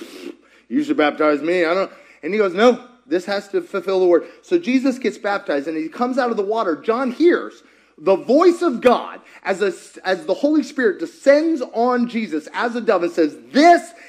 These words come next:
is my beloved Son in whom I'm well pleased." Who has John the Baptist known Jesus as his whole life? Cousin. The ugly one from Galilee. Right? Like, he's known him.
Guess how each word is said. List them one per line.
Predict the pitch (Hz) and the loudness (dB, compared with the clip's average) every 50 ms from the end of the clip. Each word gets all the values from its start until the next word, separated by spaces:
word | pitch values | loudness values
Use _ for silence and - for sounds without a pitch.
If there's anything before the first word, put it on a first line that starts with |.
| - - | -8 -2
is | 180 180 165 | -2 -2 0
my | 160 185 180 170 | 2 2 2 2
beloved | 147 156 151 170 220 285 320 311 311 330 262 - | 2 0 0 2 4 4 4 4 2 0 -4 -4
Son | - 233 208 196 190 180 - - | -2 -2 -2 -2 -4 -6 -8 -8
in | 165 165 170 | -6 -6 -6
whom | 170 185 180 180 | -6 -6 -6 -4
I'm | 170 165 160 143 | -6 -4 -4 -2
well | 156 156 143 143 | -2 -2 -2 -2
pleased." | 139 - 143 135 117 101 101 - _ _ _ _ _ _ | -4 -8 -10 -8 -8 -8 -10 -14 _ _ _ _ _ _
Who | - 294 359 349 | 4 6 6 6
has | 330 285 247 - - | 6 2 0 -2 -2
John | 240 233 226 220 214 | -4 -2 -2 -2 -4
the | 202 | -4
Baptist | 170 208 196 190 190 - 190 156 - 165 | -4 -4 -4 -6 -6 -6 -6 -6 -6 -6
known | 156 170 185 185 175 175 | -4 -2 -2 -2 -2 -2
Jesus | 151 160 175 151 135 147 139 - | -4 -4 -4 -4 -6 -8 -8 -8
as | 147 127 120 120 | -8 -8 -8 -8
his | - 131 120 | -8 -10 -8
whole | 127 123 117 | -6 -6 -6
life? | 110 104 92 87 - _ _ _ _ _ _ _ _ _ _ _ _ _ _ _ _ _ _ _ | -6 -8 -10 -12 -18 _ _ _ _ _ _ _ _ _ _ _ _ _ _ _ _ _ _ _
Cousin. | - 190 190 175 233 226 - - _ _ _ _ _ _ _ _ _ _ _ _ _ _ _ _ _ _ _ _ _ _ _ _ _ _ | 0 2 2 4 2 0 -10 -16 _ _ _ _ _ _ _ _ _ _ _ _ _ _ _ _ _ _ _ _ _ _ _ _ _ _
The | - 147 170 | -8 -2 2
ugly | 196 208 196 175 196 190 | 2 2 2 4 4 4
one | 180 175 175 170 170 | 4 4 2 0 -2
from | 165 160 151 | -4 -4 -2
Galilee. | 156 151 147 123 104 95 90 85 - _ _ _ _ _ _ _ _ _ _ _ _ _ _ _ _ _ _ _ _ _ _ _ _ _ - | -2 -2 -2 -2 -4 -10 -14 -18 -20 _ _ _ _ _ _ _ _ _ _ _ _ _ _ _ _ _ _ _ _ _ _ _ _ _ -18
Right? | 131 196 233 254 247 - _ _ _ _ _ _ - | -12 -10 -10 -10 -10 -14 _ _ _ _ _ _ -2
Like, | 190 190 185 | -2 -2 -2
he's | - - 247 247 233 - | -2 -2 0 0 0 -2
known | 202 208 208 220 254 277 277 277 277 262 | -2 -4 0 2 4 6 6 6 4 4
him. | 240 220 233 214 185 160 143 143 131 120 | 2 0 0 0 -2 -4 -6 -8 -12 -18